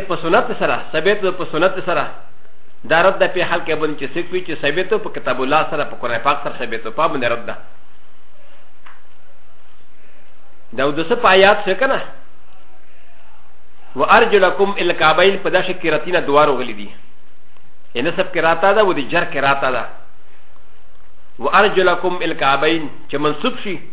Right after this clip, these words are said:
بیا په ها وجوهکم باندې راتب ته، فغسلوا وجوهکم وایدیکم الى المرافق وامسحوا برؤوسکم وارجلکم. او پښې مې سره شنګري راسه. وارجلکم مجرور راغله ده.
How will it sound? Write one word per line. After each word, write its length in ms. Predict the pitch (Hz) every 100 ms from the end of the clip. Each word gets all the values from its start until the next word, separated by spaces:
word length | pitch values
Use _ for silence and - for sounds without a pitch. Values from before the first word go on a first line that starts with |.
| - - - - - - - - - - - - - 123
بیا 120 | 135
په 120 | 165
ها 180 | 151 190
وجوهکم 680 | 170 139 180 185 185 175
باندې 140 | 165 147
راتب 340 | 143 165 175 -
ته، 160 | 139 -
فغسلوا 340 | 160 - 165 147
وجوهکم 720 | 131 190 175 180 175 165 147
وایدیکم 640 | 135 202 175 180 175 175
الى 140 | 170 156
المرافق 480 | 147 160 - -
وامسحوا 440 | 151 175 190 147 170
برؤوسکم 640 | 160 175 180 190 175 135 -
وارجلکم. 800 | 143 175 214 185 160 - 165 147 - - - - - - - - - - - - - 131
او 60 | -
پښې 180 | - 226 240
مې 180 | 214 190
سره 140 | 175
شنګري 360 | 160 156 175 151
راسه. 280 | 131 - - - - - - - - - - - - - - - - - - - -
وارجلکم 760 | 139 180 196 175 170 180 185 160
مجرور 340 | 151 180 208
راغله 260 | 190 156 123
ده. 160 | 107